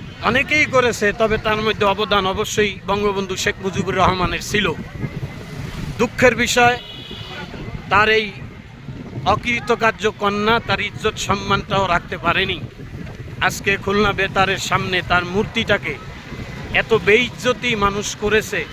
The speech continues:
এভাবে হাতুড়ি দিয়ে ভাঙছে, কেউ এসে প্রসাব করছে, এটা নিজের চোখে দেখলাম। এই জন্যই ভাবতেছি, জুলুম অনেক দিন থাকে কিন্তু দীর্ঘস্থায়ী হয় না।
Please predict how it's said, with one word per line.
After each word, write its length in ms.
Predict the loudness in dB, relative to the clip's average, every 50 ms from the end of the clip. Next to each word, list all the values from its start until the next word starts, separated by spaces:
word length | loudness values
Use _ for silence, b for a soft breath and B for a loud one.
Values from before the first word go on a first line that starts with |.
| -10 -10 -10 -10 -10 -10 -10 -12 -12 -12 -12 -10 -8 -8 -2
এভাবে 340 | 2 2 4 6 6 4
হাতুড়ি 460 | 4 4 0 -2 -2 -2 -2 0 0 0
দিয়ে 220 | 2 4 2 2
ভাঙছে, 600 | 2 2 0 -2 -2 -2 -4 -4 -2 -2 -2 0 0 0 2 2 4
কেউ 180 | 4 4 4 4
এসে 220 | 4 2 0 -4
প্রসাব 360 | -4 -4 -8 -4 0 0 0 0 0
করছে, 340 | 0 -2 -2 0 -6 -8 -8 -8 -10 -10 -10 -8 -8 -8 -6 -6 -6 -4 -4 -4 -6 -6 -8 -8 -4 -4
এটা 160 | 2 2 4 4
নিজের 320 | 6 4 4 4 2 2
চোখে 280 | 2 -2 2 2 2 2
দেখলাম। 400 | 2 -2 -2 0 0 0 0 -2 -4 -12 -16 -16 -16 -14 -14 -12 -12 -10 -10 -10 -10 -10 -10 -12 -12 -10 -10 -10 -8 -8 -4 -4
এই 100 | -2 2
জন্যই 320 | 2 4 4 4 2 2
ভাবতেছি, 640 | 4 4 2 2 2 0 -2 -2 0 -2 -4 -4 -4 -6 -8 -10 -10 -10 -10 -10 -4 0 0 2 4 4 4 2 2 2 0 0 2 2 0 0 0 -2 -2 -2 0
জুলুম 400 | 2 2 4 4 4 2 2 0 -4 -6 -8 -10 -10 -10 -10 -10 -10 -10 -10 -10 -10 -8 -4 -4 -2 -2 0 -2 -2 -2 0 2 2
অনেক 280 | 4 4 4 2 4
দিন 200 | 2 2 2 2 2
থাকে 320 | 2 2 2 4 4 2 2
কিন্তু 320 | 2 0 -4 -2 -2 -2
দীর্ঘস্থায়ী 720 | 0 2 0 2 4 2 2 2 2 -2 -2 0 0 2 2
হয় 240 | 2 2 2 2
না। 160 | 0 -2 -4